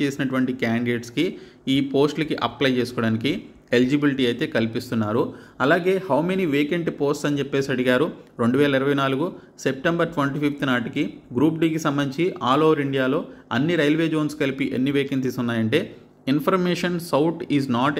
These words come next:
available with ఆర్ఆర్సీ" అని చెప్పేసి ఇక్కడ మనకి ఆర్టీఐ ఇచ్చినటువంటి ఆన్సర్ అనమాట. అంటే ఆర్ఆర్సీ నుంచి మాకు ఎటువంటి ఇన్ఫర్మేషన్ అయితే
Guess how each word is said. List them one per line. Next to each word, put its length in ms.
available 420
with 120
ఆర్ఆర్సీ" 420
అని 140
చెప్పేసి 380
ఇక్కడ 140
మనకి 260
ఆర్టీఐ 380
ఇచ్చినటువంటి 500
ఆన్సర్ 260
అనమాట. 240
అంటే 200
ఆర్ఆర్సీ 340
నుంచి 260
మాకు 200
ఎటువంటి 380
ఇన్ఫర్మేషన్ 460
అయితే 160